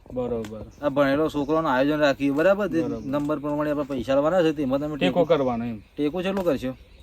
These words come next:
Speaker 1: ટેકો કર્યો હાલ તો પચાસ સાઠ હજાર રૂપિયા જેવું કર્યો.
Speaker 2: પચાસ સાઠ હજાર કરશો ને?
Speaker 1: કર્યો, કર્યો ફાઇનલ.
Speaker 2: હા, તે પેલા જવાનજીને બોર આવો તાણ. હમ.
Speaker 1: પણ હારું, ઈ તો નહીં અવાય.
Speaker 2: ચમ?
Speaker 1: બીજો ચોક રાખો કે યાર.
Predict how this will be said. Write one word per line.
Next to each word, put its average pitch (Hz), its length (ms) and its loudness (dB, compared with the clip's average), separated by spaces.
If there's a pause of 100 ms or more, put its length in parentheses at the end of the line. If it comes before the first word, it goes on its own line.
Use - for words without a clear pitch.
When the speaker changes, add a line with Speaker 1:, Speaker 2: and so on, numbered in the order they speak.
(640)
Speaker 1:
ટેકો 151 300 -10 (220)
કર્યો 170 260 -2
હાલ 147 140 -4
તો 165 460 -2 (1080)
પચાસ 185 140 4
સાઠ 214 240 8
હજાર 208 200 8
રૂપિયા 208 180 4
જેવું 202 180 6
કર્યો. 214 300 8 (1000)
Speaker 2:
પચાસ 131 140 -2
સાઠ 143 200 4
હજાર 147 160 2
કરશો 147 260 2
ને? 202 120 -2
Speaker 1:
કર્યો, 160 280 2
કર્યો 151 240 4
ફાઇનલ. 123 360 -4 (160)
Speaker 2:
હા, 156 200 6
તે 170 120 2
પેલા 160 400 6
જવાનજીને 311 560 0 (140)
બોર 139 340 2
આવો 185 200 8
તાણ. 131 140 2
હમ. 123 340 -10
Speaker 1:
પણ - 220 -6
હારું, 175 320 4
ઈ 180 60 0
તો 202 100 4
નહીં 196 260 6
અવાય. 127 260 6 (160)
Speaker 2:
ચમ? 262 180 8 (920)
Speaker 1:
બીજો 160 220 4
ચોક 226 160 8
રાખો 214 220 6
કે 254 200 -2
યાર. 147 180 2